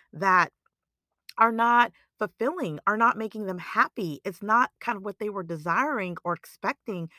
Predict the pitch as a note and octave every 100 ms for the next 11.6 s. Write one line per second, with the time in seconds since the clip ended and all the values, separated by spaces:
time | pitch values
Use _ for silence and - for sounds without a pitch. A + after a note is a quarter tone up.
0 | - _ G3 F#3+ F#3 F3+ - E3+ E3 -
1 | D3+ C3+ D3+ B2+ - - _ _ _ _
2 | - G3+ F#3+ F#3 G#3 C#4 - E4+ E4+ -
3 | D4+ - - - _ _ - F#4+ F#4 F4+
4 | F4+ - F4 G#3 - C4+ D#4 - C#4 A#3
5 | - A#3 A#3+ F3+ F#3 F3+ E3 - G3+ B3+
6 | A3+ G3 F3 E3+ - G3+ C#4+ C3 C#3 -
7 | _ - _ D#3 G3 G3+ - F#3+ F3 E3
8 | E3 E3 - _ _ _ _ D#3+ E3 F3+
9 | G3+ F3+ G#3+ G#3+ - - F#3+ F#3 F#3 E3
10 | E3 F3 D#3 D#3 - - _ _ - G3
11 | F3+ G3 E3+ F#3+ A3+ D#4